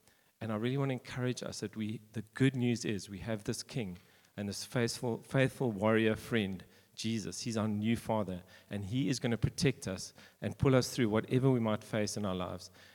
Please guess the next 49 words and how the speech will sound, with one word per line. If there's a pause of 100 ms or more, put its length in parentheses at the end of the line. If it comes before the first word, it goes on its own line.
And
I
really
felt
to
encourage
us
today,
'cause
we, (320)
so,
I
mean,
many
people
here,
like, (400)
almost
half
this
congregation
actually
put
up
their
hands
and
said, (720)
"We
need
a
miracle. (140)
You
know,
I
need
a
miracle.
I
know (540)
Matt's (500)
knees,
<laughs>
Aina, (160)
I
mean, (200)
physically,
I
know